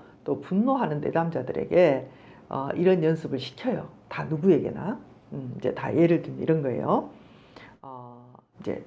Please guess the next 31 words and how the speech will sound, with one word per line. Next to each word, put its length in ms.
손, 400
이제 100
손 320
느끼기. 500
이런, 220
이런 280
걸 140
하는 160
거예요. 120
손 220
느끼기. 680
어, 440
우리는요, 800
손이 260
달려있죠. 800
그래서 220
손을 320
쓰죠. 420
그런데 500
건강한 520
상태에서 640
건강한 420
사람들은 720
이 180
손의 580
느낌이나 560
손이 300
달려있다는 680
것 80
자체를 520
잊어버려요. 560